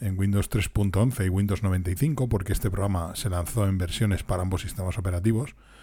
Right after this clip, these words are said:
donde tú sencillamente tenías un botón que le dabas a comprimir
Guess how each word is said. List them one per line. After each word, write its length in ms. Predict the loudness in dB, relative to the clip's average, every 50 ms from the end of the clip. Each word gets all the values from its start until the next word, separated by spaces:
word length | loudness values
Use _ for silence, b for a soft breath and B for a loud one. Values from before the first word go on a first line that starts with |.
| B B B B B B B B B B B 2
donde 180 | 4 6 6
tú 60 | 6
sencillamente 580 | 8 6 6 6 6 6 6 6 6 6 6 6
tenías 300 | 6 6 4 4 4 2
un 80 | 2 2
botón 320 | 4 4 6 6 6 6
que 100 | 4 4
le 60 | 4
dabas 320 | 4 4 6 4 4 2 0
a 80 | -2
comprimir 580 | 2 2 2 4 4 4 6 6 4 2 0